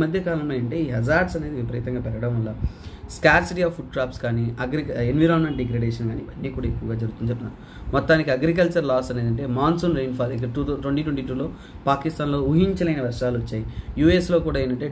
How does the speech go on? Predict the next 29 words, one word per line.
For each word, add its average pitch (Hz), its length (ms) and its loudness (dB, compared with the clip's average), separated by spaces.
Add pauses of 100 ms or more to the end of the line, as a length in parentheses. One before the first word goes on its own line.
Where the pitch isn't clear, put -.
different 151 360 -2
kind 123 240 -2
ఆఫ్ 127 180 -8
loss 117 220 0
వచ్చాయి. 117 220 -4
So 131 120 4
agriculture 185 540 2
loss 131 240 -2
అనేది 120 280 0
చాలా - 300 -2
వరకు 139 260 -4
డిజాస్టర్స్‌గా 123 560 0
మారిపోతుందని 113 480 -2
చెప్తున్నారు. 117 320 -6 (560)
That 127 180 2
is 123 100 0
what 120 140 4
ఇంకా 127 200 2
post 214 340 6
disaster 156 440 0
need 131 180 -2
assessment 117 400 -2
అంటే 156 140 -2 (100)
disaster 156 420 -2
తర్వాత 127 320 2
కూడా 120 120 0
ఏంటంటే 117 260 0
we 156 100 0
need 143 140 -2